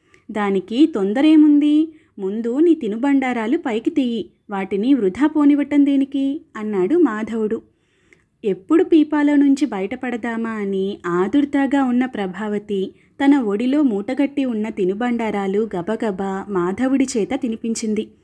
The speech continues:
తినటం అయిపోయాక మాధవుడు తాము పీపాలో నుంచి బయటపడాలని, తమ సమీపంలోకి ఒక పెద్ద ఓడ రావాలని, తమను తీరం చేర్చాలని కోరుకున్నాడు.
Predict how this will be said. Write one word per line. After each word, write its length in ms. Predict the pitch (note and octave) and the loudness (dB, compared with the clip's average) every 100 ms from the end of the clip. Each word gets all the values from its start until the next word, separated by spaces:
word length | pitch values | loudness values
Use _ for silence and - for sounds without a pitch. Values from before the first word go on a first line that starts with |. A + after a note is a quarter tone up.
| _ _ - | _ _ -2
తినటం 380 | C#4+ D#4 E4+ E4+ | 4 4 6 4
అయిపోయాక 800 | A#3+ A3+ B3 G#3 G3+ G3+ G3 G3 G3+ | 2 -6 -6 -6 -8 -10 -8 -8 -6
మాధవుడు 840 | G3+ G3 A3 C4+ A3+ G3 G3+ G3+ _ _ _ A#3+ | -6 -6 -4 -2 -2 -2 -2 -4 _ _ _ -8
తాము 320 | G#3 G#3 D4 | -4 0 0
పీపాలో 560 | D4 A3+ - D4 D4+ | 0 -6 -2 2 6
నుంచి 300 | D4 C4 A#3+ | 6 4 0
బయటపడాలని, 1040 | A#3 F#3+ F#3 C4 A#3+ A3 G3+ G3+ G3+ G3 - _ _ C#4 | -4 -4 -4 -6 -8 -6 -4 -4 -4 -4 -8 _ _ 2
తమ 120 | C#4+ | 4
సమీపంలోకి 960 | C#4+ G#3+ A#3+ D#4 E4+ D4+ A#3 G#3+ A3 G#3+ | 2 -2 0 2 6 6 4 -6 -8 -8
ఒక 160 | A3 | -8
పెద్ద 440 | A3 G3+ E3+ - D4 | -12 -8 -8 -6 -4
ఓడ 340 | C4 F#3+ A3 | -2 -2 -2
రావాలని, 760 | C4+ G#3+ G3+ G3+ G3 G3 G3 - _ _ - | -2 -2 -2 -2 0 0 -2 -4 _ _ -8
తమను 340 | G#3+ G3+ G3 C#4+ | -2 0 0 -2
తీరం 440 | - G#3 A3+ D#4+ D4+ | -2 -4 4 6 6
చేర్చాలని 560 | A#3 G3+ A3 F#3+ F#3 D4 | 2 -4 -6 -4 -2 -2
కోరుకున్నాడు. 680 | C#4+ A#3+ B3 A3+ A3 G#3+ | -2 -4 -4 -6 -6 -6